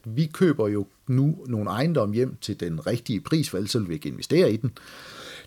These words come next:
Det er den ene side af sagen. Den anden side af sagen, når vi køber en ejendom hjem til den rigtige pris, så laver vi også et godt match til den forpagter, der skal være på den. Og så stiller vi krav om, at der skal være et gårdråd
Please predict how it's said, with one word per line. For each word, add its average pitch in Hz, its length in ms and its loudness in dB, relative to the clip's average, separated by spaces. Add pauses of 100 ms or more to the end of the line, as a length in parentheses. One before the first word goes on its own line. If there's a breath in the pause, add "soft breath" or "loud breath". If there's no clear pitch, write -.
Det 160 60 10
er - 40 8
den 135 80 6
ene 160 200 8
side 151 220 8
af 135 60 10
sagen. 135 260 4
Den 101 160 0
anden 185 200 8
side 139 180 6
af 101 60 4
sagen, 113 220 4
når 107 100 2
vi 104 120 2
køber 113 280 4
en 95 60 2
ejendom 156 260 6
hjem 135 140 6
til 107 120 -2
den 98 80 -2
rigtige 127 260 0
pris, 135 280 0
så - 140 4
laver 127 200 10
vi 98 80 4
også 110 140 2
et 101 60 -8
godt 127 220 4
match 123 260 0
til 104 120 0
den 95 120 0
forpagter, 120 460 -4
der - 100 -4
skal 98 200 -4
være 113 160 -2
på 120 180 -2
den. 127 120 -4 (180)
Og 127 80 0
så 190 60 6
stiller 185 240 6
vi 135 80 4
krav 175 360 0
om, 117 60 2
at 107 40 0
der 110 60 0
skal 107 180 -2
være 127 140 2
et 143 120 -2
gårdråd 131 680 8